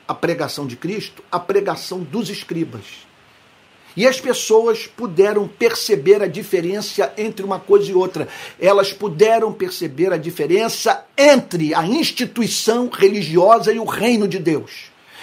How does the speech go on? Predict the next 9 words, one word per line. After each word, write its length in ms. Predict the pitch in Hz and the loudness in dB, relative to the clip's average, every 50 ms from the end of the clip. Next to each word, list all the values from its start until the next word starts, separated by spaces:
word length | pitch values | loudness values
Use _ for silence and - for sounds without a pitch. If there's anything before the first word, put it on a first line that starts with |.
| - - | -4 0
Entre 320 | 196 233 220 - - 214 | 0 0 0 0 0 0
a 60 | 220 | 0
mensagem 640 | 202 202 202 175 170 - - 208 220 226 214 185 208 | 0 0 -2 -2 -4 -4 -2 -2 -2 0 -2 -2 -2
do 120 | 185 165 156 | -2 -2 -4
padre, 560 | - - - 226 247 254 269 233 220 220 208 | -4 0 4 6 6 6 6 4 0 -6 -6
do 100 | 190 185 | -6 -6
pastor, 500 | - 156 151 - - - - 214 190 160 | -4 -6 -6 -8 -6 -4 -2 -2 -2 -2
do 100 | 190 185 | -6 -8
teólogo 640 | - 180 147 160 202 226 233 233 214 196 208 196 | -4 -2 2 2 2 2 2 -2 -4 -6 -6 -8